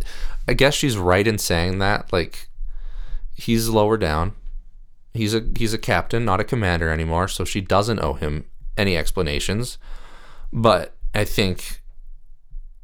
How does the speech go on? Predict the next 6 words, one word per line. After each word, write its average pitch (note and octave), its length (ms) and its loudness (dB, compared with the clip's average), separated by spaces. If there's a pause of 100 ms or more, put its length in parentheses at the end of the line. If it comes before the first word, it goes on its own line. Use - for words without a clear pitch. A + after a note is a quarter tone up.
(1300)
in A#2 140 4
order A2+ 300 6
to G#2 180 0
prevent F#2 560 2 (800)
a G#2 80 2
mutiny, F#2 800 2